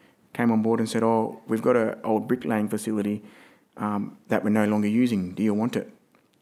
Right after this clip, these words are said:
And I said, "Yep, we want it." And they said, "Do you wanna look at it?" I said, "No, we don't have time. We'll just get it, get in, get the bricks out, and we'll build it." So, um, that's our current, um, premises,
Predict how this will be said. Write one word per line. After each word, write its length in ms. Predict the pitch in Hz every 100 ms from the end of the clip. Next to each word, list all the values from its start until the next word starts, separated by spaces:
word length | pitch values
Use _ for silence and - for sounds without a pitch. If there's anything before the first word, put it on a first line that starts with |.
| -
And 80 | 101
I 40 |
said, 200 | 101 101
"Yep, 240 | 139 - - - -
we 120 | 107
want 180 | 113 110
it." 200 | - - - - - _ -
And 80 | 110
they 80 | 110
said, 160 | 113
"Do 40 | 113
you 40 |
wanna 140 | 113
look 120 | 117 147
at 60 |
it?" 40 | 143
I 40 |
said, 140 | 113
"No, 280 | 110 123 113
we 80 | 107
don't 120 | 117
have 120 | 113
time. 400 | - 113 107 95 - - - - - - -
We'll 160 | 131 135
just 120 | 131
get 140 | 135
it, 180 | 139 107
get 140 | 127 147
in, 160 | 147
get 140 | 139 -
the 80 |
bricks 220 | 131 151 139
out, 280 | 131 131
and 260 | 127 113 113
we'll 140 | 120
build 300 | 113 120 117
it." 160 | 104 107
So, 240 | 120 110 110 - - - - -
um, 240 | 117 110 110
that's 220 | 127 135
our 120 | 117
current, 360 | 123 123 120 - - -
um, 220 | 117 104
premises, 540 | 101 127 131 175 -